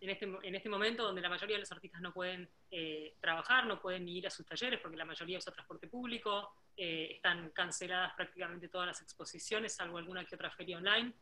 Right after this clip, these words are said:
eh, pero muchos tenían todos sus proyectos de este año cancelados y ninguno de los, eh, a-, a-, ninguna de las ayudas del gobierno los tocan. Eh,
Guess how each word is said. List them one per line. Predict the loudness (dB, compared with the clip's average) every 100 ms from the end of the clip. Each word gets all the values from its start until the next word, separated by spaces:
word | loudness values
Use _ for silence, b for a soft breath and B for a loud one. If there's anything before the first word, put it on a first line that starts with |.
| -12 0
eh, | 2 4 0 -2
pero | -2 0
muchos | -2 -4
tenían | -6 -4 -4
todos | -2 -2
sus | -2
proyectos | -4 -6 -4 -6
de |
este | -4
año | -4 -4
cancelados | -6 -6 2 6 8 6 2
y | 2 2
ninguno | 2 0 2 2 2
de | 2
los, | 2 2 0 -4 -4
eh, | -4 -2 -4
a-, | -4 -6 -8 -12 -8
a-, | -8 -10 -16 -14 -12
ninguna | -8 -2 2
de |
las | 2 0
ayudas | -2 0 0
del | 0
gobierno | -4 0 2 2 0
los | 0 0
tocan. | 0 0 0 -6 -6 -16 -20 -20 -20 -20 -20 -12
Eh, | -2 0 0 -4 -6 -8 -8 -10